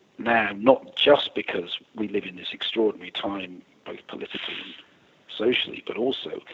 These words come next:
we have the technology that means that, you know, we can be bombarded with it, uh, literally, literally twenty-four seven. Um,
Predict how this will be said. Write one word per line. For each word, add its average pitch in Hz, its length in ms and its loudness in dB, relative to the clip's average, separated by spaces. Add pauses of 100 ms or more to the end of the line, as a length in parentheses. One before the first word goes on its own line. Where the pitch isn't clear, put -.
(320)
we 117 140 -2
have - 460 4
the - 80 -6
technology - 1000 4 (760)
that 101 440 -2 (580)
means 104 360 -4 (100)
that, 104 140 -2 (260)
you 117 180 -10
know, 101 100 -6
we 107 160 -6
can 107 380 0
be 104 240 -8 (400)
bombarded 110 760 4
with 92 140 -10
it, - 240 -10 (760)
uh, 101 300 2 (1200)
literally, 110 540 -2 (500)
literally 104 440 8
twenty-four 101 440 -2
seven. - 400 2 (520)
Um, 104 500 6